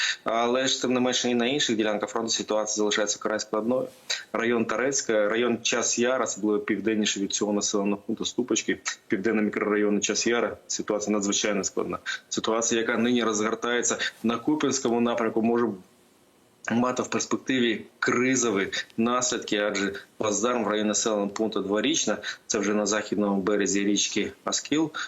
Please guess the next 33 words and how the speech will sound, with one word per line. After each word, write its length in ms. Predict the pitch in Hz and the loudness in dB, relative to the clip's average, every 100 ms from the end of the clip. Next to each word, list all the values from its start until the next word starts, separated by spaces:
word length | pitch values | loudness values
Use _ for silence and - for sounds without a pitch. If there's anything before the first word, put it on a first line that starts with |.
| - 104 | -6 -2
він 340 | 101 110 113 | 2 2 2
розширюється. 680 | 107 - - 90 80 - - _ - | 2 0 0 -2 -2 -4 -8 _ -6
І 40 | |
ворог 440 | 95 117 135 127 - | 0 2 2 -2 -4
продовжує, 720 | 104 98 117 120 107 107 104 - - _ | -4 0 2 2 4 2 0 -6 -10 _
е, 440 | 110 107 104 101 98 - | 0 0 2 0 0 -2
перекидати 520 | 104 110 113 110 104 | -4 -2 0 0 0
на 220 | 104 101 | 0 0
цей 200 | - 104 | 0 0
плацдарм 540 | - 98 95 101 95 | 0 -2 0 -2 0
додаткові 520 | 95 101 104 107 101 98 | 0 0 0 0 2 2
сили 280 | - 98 | 0 0
та 140 | 98 104 | 0 0
засоби, 380 | 117 135 123 110 - - | 2 2 0 -2 -4 -4
які 240 | 110 110 113 | -4 -2 2
м-, 60 | |
можуть 560 | 113 107 110 113 107 104 | 2 2 2 2 2 0
нести 260 | 110 - 98 | -2 0 0
загрозу 420 | 110 110 107 110 | 2 2 2 2
не 140 | 113 | 2
лише 340 | 117 113 151 175 | 2 0 0 0
нашому 360 | 151 131 117 | 0 0 0
Куп'янську, 500 | 113 117 95 87 - _ _ _ _ - - _ | 0 0 0 -4 -6 _ _ _ _ -20 -20 _
а 200 | 120 117 | -2 0
й, 1000 | 117 113 104 101 101 104 104 104 101 101 | 0 0 2 2 2 2 2 4 4 2
е, 40 | 104 | 0
ці 200 | - 113 | 0 0
сили 240 | - 113 | 2 0
та 140 | 110 107 | 0 0
засоби 340 | 117 131 113 | 0 0 2
можуть 260 | 110 107 101 | 2 0 0
в 20 | |
перспективі 540 | 107 - - 110 110 | -4 -4 -4 -2 -2